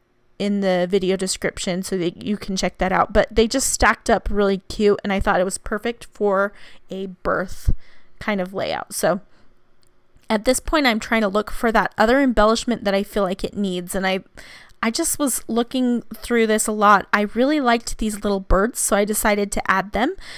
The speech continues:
Um, they just felt like they fit with the clouds and just the, I don't know, just, it just worked.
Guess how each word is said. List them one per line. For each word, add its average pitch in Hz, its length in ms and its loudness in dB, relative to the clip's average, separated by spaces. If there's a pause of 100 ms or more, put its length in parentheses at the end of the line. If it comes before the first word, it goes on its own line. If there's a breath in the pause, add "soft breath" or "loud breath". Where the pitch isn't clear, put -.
(280 loud breath)
Um, 202 320 2
they 208 160 2
just - 340 -4
felt 208 400 2
like 208 220 -2
they 208 160 2
fit - 340 0
with 202 200 -2
the - 80 0
clouds 226 580 4
and 190 260 -4
just - 280 -6
the, 202 100 -6 (100)
I 254 120 -2
don't 294 120 2
know, 214 220 0
just, - 420 -6
it - 160 -2
just - 240 0
worked. - 460 -2